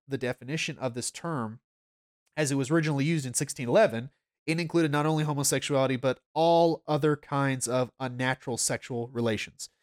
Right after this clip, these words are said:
So it didn't exclusively just refer to homosexuality. It was a lot broader than that. So going back to whether or not this term fits,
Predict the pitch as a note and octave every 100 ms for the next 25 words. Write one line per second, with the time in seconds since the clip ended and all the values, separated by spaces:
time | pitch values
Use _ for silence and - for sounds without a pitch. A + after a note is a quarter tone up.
0 | _ _ F3 D#3 D3 F3+ F3+ D#3 - -
1 | F3 E3 D3+ C#3 D3 - C#3 - D#3 C#3
2 | C#3+ C#3 - C#3 - C3+ D3 D3+ D3 C#3
3 | C#3 C#3 C3 C#3 C3+ C3 G#2+ G#2 A#2+ _
4 | _ _ _ _ - - D#3+ D#3+ D#3+ D#3
5 | _ _ - E3 F3+ F3+ E3 E3 - D3+
6 | D3 D#3 D3+ D3+ C3+ C3+ - D3+ A2+ -
7 | C#3 - -